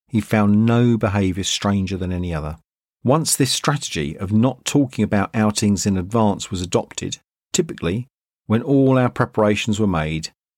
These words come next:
we would begin to dress Jordan in his outdoor clothes.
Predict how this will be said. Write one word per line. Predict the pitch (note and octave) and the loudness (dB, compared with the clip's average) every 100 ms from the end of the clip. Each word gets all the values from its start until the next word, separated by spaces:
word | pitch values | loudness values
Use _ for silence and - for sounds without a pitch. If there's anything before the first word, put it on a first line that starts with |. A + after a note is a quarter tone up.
| _ | _
we | G#2+ | 0
would | G#2 G#2+ | 2 0
begin | A#2 C#3+ D#3+ | -2 0 0
to | D#3+ - | 0 -2
dress | - A#2+ - | -2 -2 -2
Jordan | - F2 E2+ F#2+ - _ | -2 -2 0 -4 -4 _
in | G#2 F#2 | -2 0
his | F#2+ G#2 - | -2 -4 -4
outdoor | F2 D#2+ - E2 | -6 -6 -6 -6
clothes. | E2 A2 F2+ D2+ - - | -2 -2 -2 -4 -10 -10